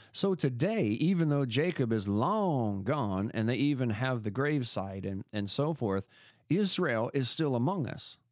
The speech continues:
But whenever God, I believe this, whenever God talks or says the name Israel, or he refers to Israel,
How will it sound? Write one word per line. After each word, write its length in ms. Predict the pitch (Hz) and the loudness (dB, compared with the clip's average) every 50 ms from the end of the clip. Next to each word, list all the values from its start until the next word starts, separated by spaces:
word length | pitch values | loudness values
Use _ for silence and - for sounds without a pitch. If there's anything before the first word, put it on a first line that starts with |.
| _ _ _ _ _ _ - | _ _ _ _ _ _ -14
But 220 | 143 151 196 190 - | -8 -6 -4 -2 -2
whenever 380 | 196 208 220 233 208 214 185 | 0 0 0 0 0 -2 -2
God, 400 | 135 113 139 160 196 - 214 160 156 | -2 -2 -2 -2 0 0 -2 -2 0
I 140 | 214 277 | -2 0
believe 300 | 302 220 196 190 185 175 | 0 2 2 2 2 2
this, 180 | 135 117 - 135 | 0 -2 0 0
whenever 340 | 139 160 180 185 156 151 135 | 0 0 0 0 -2 -2 -4
God 420 | 110 - 165 190 185 165 151 131 | -2 -4 -4 -2 -2 -4 -4 -6
talks 460 | - - - 180 185 202 196 156 - | -10 -10 -6 -6 -4 -4 -6 -8 -8
or 180 | - - 135 127 | -6 -4 -4 -4
says 460 | 120 - - 180 185 175 156 131 120 | -2 -2 -4 -2 -2 -2 -2 -4 -2
the 100 | 120 127 | -4 -4
name 440 | 123 135 160 165 156 139 127 117 - - - | -2 0 0 0 0 0 -2 -2 -4 -4 -4
Israel, 580 | 208 226 196 - - - 104 95 90 87 101 - | -2 -2 -4 -6 -6 -6 -6 -6 -4 -6 -4 -2
or 140 | 110 107 | -2 0
he 160 | 107 131 143 139 | 2 2 2 4
refers 600 | 123 113 101 - - - - - 220 170 139 - | 2 2 0 -2 -4 -6 -4 -2 0 0 -2 -2
to 200 | - - - - | -2 -4 0 0
Israel, 680 | 110 104 101 95 98 98 95 95 92 95 104 117 123 | 0 0 0 -2 -4 -2 -2 -2 0 -2 -2 -2 -4